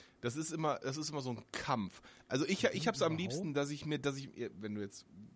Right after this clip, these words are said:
Speaker 1: sechs Pfannen hast und da sitzen sieben Leute, hast du ein Problem. So, aber ich hätt's am
Speaker 2: Dann brauchst du einen
Speaker 1: liebsten
Speaker 2: größeren Raclette-Grill.
Speaker 1: drei oder vier Pfannen für mich zu haben. Dass du immer eine essen, drei drin und dann immer so im Wechsel total.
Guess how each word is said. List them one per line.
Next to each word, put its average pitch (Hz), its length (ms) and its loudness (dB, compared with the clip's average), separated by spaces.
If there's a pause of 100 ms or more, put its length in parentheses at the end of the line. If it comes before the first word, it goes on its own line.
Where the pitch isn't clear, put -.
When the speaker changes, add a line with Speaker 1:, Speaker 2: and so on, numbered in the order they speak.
(160)
Speaker 1:
sechs 104 300 -6
Pfannen 120 260 0
hast 143 140 -4
und 131 80 -2
da 113 40 -2
sitzen 113 340 -4
sieben 110 200 0
Leute, 101 380 -4
hast 156 140 -6
du 170 40 -8
ein 160 40 -8
Problem. 123 480 -4 (500)
So, 120 220 2 (240)
aber 127 240 0
ich 214 200 0
hätt's - 200 0
am 160 180 0
Speaker 2:
Dann 190 80 -2
brauchst 147 220 2
du 143 40 2
einen 131 100 4
Speaker 1:
liebsten 151 260 2
Speaker 2:
größeren 127 40 -4
Raclette-Grill. 131 480 -4
Speaker 1:
drei 151 320 8
oder 202 140 12
vier 190 300 4
Pfannen 180 400 4
für 151 140 -2
mich 262 280 0
zu 110 220 0
haben. 90 360 2 (540)
Dass 135 140 0
du 208 80 4
immer 190 180 6
eine 220 420 4
essen, 269 520 0
drei 165 260 2
drin 190 400 2
und 202 140 2
dann 202 280 0
immer 190 200 2
so 185 100 2
im 165 160 2
Wechsel 226 460 0 (1500)
total. 269 480 2